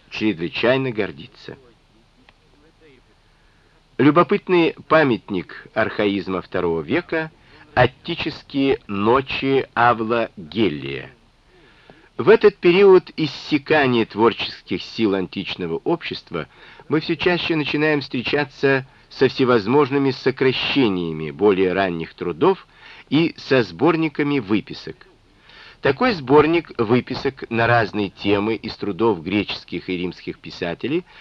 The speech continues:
представляет собой «Аттические ночи» в двадцати книгах. Автор завершал своё риторическое и философское образование в Афинах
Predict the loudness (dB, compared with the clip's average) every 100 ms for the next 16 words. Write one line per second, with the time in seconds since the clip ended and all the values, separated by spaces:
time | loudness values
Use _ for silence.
0 | -20 -4 -4 0 0 4 2 2 -2 2
1 | 4 4 0 -4 -4 -6 -6 -10 -8 -4
2 | -2 0 -2 -2 -2 -4 -10 -8 -6 -6
3 | -8 -8 -12 -8 -10 -8 -12 -16 _ _
4 | _ -20 -20 0 0 0 -2 -4 -4 _
5 | -10 -2 0 0 -2 -2 -4 -4 -2 -2
6 | -2 -4 -6 -8 -12 -4 -4 -4 -6 -8
7 | -8 -12 -10 -10 -10 -10 -10 -10 -10 -12
8 | -12 -4 -2 -2 -4